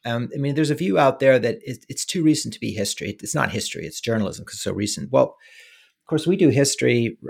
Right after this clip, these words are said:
um, up to very recent events, and there are challenges with that in terms of current perspective. But then you have, as you say, an abundance of information.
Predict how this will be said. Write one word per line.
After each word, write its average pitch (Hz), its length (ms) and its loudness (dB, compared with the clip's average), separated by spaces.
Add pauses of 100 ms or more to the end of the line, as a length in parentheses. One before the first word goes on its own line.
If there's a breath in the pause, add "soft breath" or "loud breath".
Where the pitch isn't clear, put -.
(120)
um, 110 580 -4 (720)
up 131 180 -10
to 127 100 -8
very 135 280 4
recent 113 360 -6
events, 101 420 -8 (300)
and 117 380 -6
there 113 140 0
are 110 60 0
challenges 135 560 2
with 120 120 -2
that - 380 0
in 110 140 -4
terms 113 260 -4
of 107 160 -6 (100)
current 117 200 -2
perspective. - 460 -4
But 123 160 2
then 135 120 4
you 123 140 2
have, 131 180 2
as 120 140 0
you 120 60 -6
say, 147 180 2
an 113 80 2
abundance 117 400 -2
of 113 80 -6
information. 110 540 -8